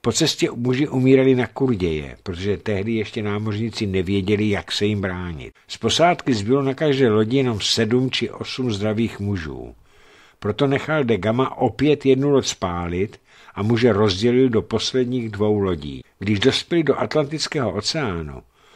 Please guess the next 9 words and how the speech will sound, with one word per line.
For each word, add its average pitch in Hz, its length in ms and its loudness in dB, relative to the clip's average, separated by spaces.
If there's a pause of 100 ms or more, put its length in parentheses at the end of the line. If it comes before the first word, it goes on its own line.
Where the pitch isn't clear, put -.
(180)
postihla 131 480 0
je 139 220 8
obrovská 135 1040 0
bouře 110 600 0 (460)
a - 120 -4
lodě 104 320 2
se - 180 -4
navzájem 107 800 -2
ztratily. 76 680 -10